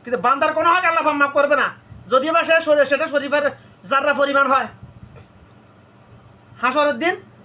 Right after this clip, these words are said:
যার হক তাকে বুঝাই দিয়ে তারপর জান্নাতে যাইতে হবে। এখন আমার কাছে রা-, হাদিস, রাসূল সাল্লাল্লাহু আলাইহি ওয়াসাল্লাম বলছে, "তোমরা কি জানো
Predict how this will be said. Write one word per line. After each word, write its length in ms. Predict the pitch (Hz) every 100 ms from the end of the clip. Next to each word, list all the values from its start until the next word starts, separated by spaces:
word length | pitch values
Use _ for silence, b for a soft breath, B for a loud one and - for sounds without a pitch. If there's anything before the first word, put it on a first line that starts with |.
| -
যার 380 | 143 208 269 277
হক 160 | 320 339
তাকে 220 | 294 339
বুঝাই 340 | 285 277 349
দিয়ে 200 | 330 330
তারপর 300 | 370 294 277
জান্নাতে 340 | 277 285 311 311
যাইতে 240 | 294 285
হবে। 260 | 277 269 - - - - - - - - - - -
এখন 200 | 220 285
আমার 280 | 262 320
কাছে 180 | 330 294
রা-, 1200 | 349 349 - - - - - - - - 240 269 240 - - -
হাদিস, 420 | 269 381 370 - - _ - - - -
রাসূল 240 | 262 302
সাল্লাল্লাহু 0 |
আলাইহি 20 | 302
ওয়াসাল্লাম 260 | 349 359
বলছে, 140 | 349 311
"তোমরা 220 | 320 359
কি 80 | 359
জানো 380 | 339 359 320